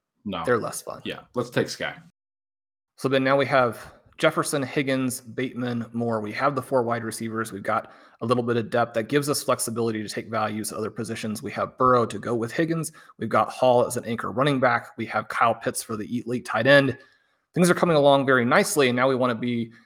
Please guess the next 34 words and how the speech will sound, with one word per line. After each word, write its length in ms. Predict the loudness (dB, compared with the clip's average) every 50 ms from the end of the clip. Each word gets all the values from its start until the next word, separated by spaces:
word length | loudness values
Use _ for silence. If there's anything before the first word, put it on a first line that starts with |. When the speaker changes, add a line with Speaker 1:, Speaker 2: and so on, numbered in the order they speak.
| _ _ _ _ _ _ -16 -6 2 4
Speaker 2:
I 60 | 6
mean, 120 | 6 6
we 120 | 4 4 6
wanna 180 | 6 4 4
be 140 | 2 -2 -4
fun, 340 | -4 -4 -4 -4 -4 -8 -14 -18 -20 -20 _ _ 0
but 240 | 0 0 0 -4 -8 -8
we 80 | -4 -2
wanna 200 | -2 -2 -2 -2
be 320 | -2 -2 -2 -2 -2 -4 -6 -12 _ _ _ _ -8
consistent 540 | -6 -4 -2 0 0 0 0 -2 -2 -2 -4
and 120 | -6 -8
execute 440 | -8 -8 -8 -8 -8 -6 -6 -6 -4
the 100 | -4 -2
rest 220 | -2 -2 -2 -4
of 40 | -6
the 80 | -6 -6
way 100 | -6 -4
through 220 | 0 2 2 2
because 280 | 2 0 0 -2 -4 -4
we've 240 | -4 -4 -4 -2 2
built 300 | 4 4 4 4 0 -4 -6
the 80 | -8
type 340 | -6 -4 -4 -4 -4 -4 -4 -4
of 200 | -4 -4 -4 -6 -12 _ -2
early 680 | 2 2 4 4 4 2 0 0 -2 -2 -4 -4 -8 -12 _ _ _ _ _ _ _ _ _ _ -10
lineup 600 | -2 0 2 2 4 2 0 0 -4 -6 -8 -10 _ _ -20 -20 -20 _ _ _ _
that 120 | -8 -6 -6
should 220 | -4 -4 -4 -4
allow 220 | -2 -2 -2 -2
us 100 | -2 -4
to 60 | -8 -12
be 80 | -14
successful. 500 | -14 -14 -12 -12 -12 -12 -12 -14 _ _